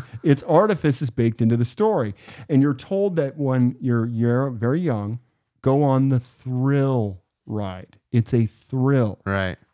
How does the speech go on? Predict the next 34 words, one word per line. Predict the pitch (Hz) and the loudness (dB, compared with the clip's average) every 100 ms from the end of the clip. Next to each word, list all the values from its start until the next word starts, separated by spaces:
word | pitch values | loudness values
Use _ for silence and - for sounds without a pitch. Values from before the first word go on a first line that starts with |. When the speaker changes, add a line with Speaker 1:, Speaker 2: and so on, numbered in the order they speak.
| - | 0
Speaker 1:
But | 143 | 2
it's | 156 - | 2 0
not | 185 190 | -4 -2
really | 143 123 107 | -2 -2 -2
gonna | 101 | -2
fall | 95 110 98 | -6 -8 -10
apart. | 92 - 180 175 180 - | -10 -6 -2 -2 -4 -6
Speaker 2:
Right. | 107 107 104 | -2 0 0
Speaker 1:
It's | 110 - | -2 -4
not | 180 175 | -4 -2
gonna | 156 | -4
kill | 117 - 190 | -4 -4 -2
ya. | 226 117 170 - _ _ - | -2 -4 -8 -12 _ _ -4
Speaker 2:
Yeah. | 120 107 92 | 0 0 -2
Speaker 1:
But | 131 127 | 0 0
Action | 143 143 160 | 0 -4 -8
Park | - 175 190 | -4 -4 -2
was | 175 | -4
dangerous. | - 170 233 202 117 | -2 0 0 0 0
Speaker 2:
Yeah, | 110 104 110 107 | 0 0 -2 -4
<laughs> | 113 | -4
it | 131 | -2
might | 143 139 120 | 0 0 -2
actually | 117 120 - 135 | -6 -10 -14 -12
kill | 135 110 | -8 -6
ya. | 90 87 - | -6 -10 -14
Speaker 1:
So, | - - 143 135 131 131 - | -16 -4 0 2 0 -4 -4
uh, | 139 131 123 120 | -4 -2 -2 -4
Mark | 139 131 160 | -2 0 0
says | - 131 | 0 -2
a | |
lot | 131 135 139 | 0 -2 -2
of | |
places, | 127 131 135 123 127 110 - | -2 -2 -2 -2 -4 -4 -10